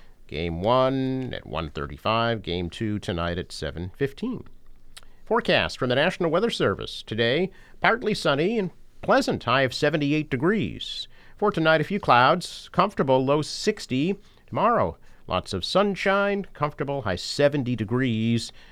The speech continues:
And then the impacts of Lee on Saturday with gusty winds and some heavy rain, high Saturday of sixty-eight. It should clear out for Sunday, though, with lots of sunshine and a high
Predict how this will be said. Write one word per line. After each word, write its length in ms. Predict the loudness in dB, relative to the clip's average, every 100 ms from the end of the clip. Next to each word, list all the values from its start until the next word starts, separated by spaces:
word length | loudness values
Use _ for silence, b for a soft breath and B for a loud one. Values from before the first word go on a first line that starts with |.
| b b
And 100 | -2
then 120 | 0
the 120 | 2
impacts 760 | 0 2 4 4 0 -10 -12 -14 b b b
of 340 | 2 2 2
Lee 400 | 0 0 0 2 2
on 420 | 2 2 2 0
Saturday 680 | 2 4 4 4 2 2
with 340 | 0 -2 -6 -8
gusty 340 | -6 -4 -4 2
winds 680 | 6 6 6 2 -2 -6 -12 b b -8
and 420 | -6 -4 -4 -8
some 220 | -10 -8
heavy 240 | -8 -8 -8
rain, 480 | -4 -2 0 -2
high 400 | -4 -4 -4 -4
Saturday 540 | -4 -6 -4 -4 -4 -6
of 120 | -6
sixty-eight. 800 | -6 -6 -8 -8 -2 -2 -2 -6 b b b b -20
It 100 | -10
should 220 | -10 -4
clear 260 | 0 4
out 140 | 4 2
for 100 | -2
Sunday, 400 | 0 0 2 2
though, 220 | 2 0
with 120 | 0
lots 220 | -2 -2
of 80 | -2
sunshine 500 | -2 0 0 -2 -2
and 120 | -2
a 60 | -2
high 280 | 0 0